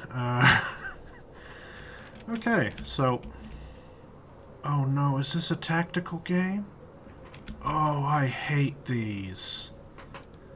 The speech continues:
Ugh. Joy of joys, it's tactical.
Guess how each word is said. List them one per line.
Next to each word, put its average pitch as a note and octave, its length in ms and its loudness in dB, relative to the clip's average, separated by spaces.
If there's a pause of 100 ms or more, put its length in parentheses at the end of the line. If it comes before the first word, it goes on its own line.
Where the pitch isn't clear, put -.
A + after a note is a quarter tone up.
(580)
Ugh. B2+ 640 2 (2250)
Joy F3+ 720 2
of C#3+ 100 -6 (180)
joys, F3+ 960 4
it's - 300 -10
tactical. D#3 920 -6